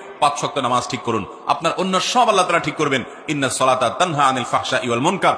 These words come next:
নামাজ মানুষকে অশ্লীল এবং অন্যায় কাজ থেকে বিরত থাকবে, এটা শেষ চেষ্টা করবেন। সেই সাথে মা বোনদের একটা বড় ধরনের রোগ হলো তাড়াহুড়া করে নামাজ পড়া।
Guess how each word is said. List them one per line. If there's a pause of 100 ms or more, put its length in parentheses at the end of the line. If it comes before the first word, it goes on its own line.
(240)
নামাজ
মানুষকে
অশ্লীল
এবং (320)
অন্যায়
কাজ
থেকে
বিরত
থাকবে,
এটা
শেষ
চেষ্টা
করবেন। (400)
সেই
সাথে
মা
বোনদের
একটা (520)
বড়
ধরনের
রোগ
হলো (340)
তাড়াহুড়া
করে
নামাজ
পড়া।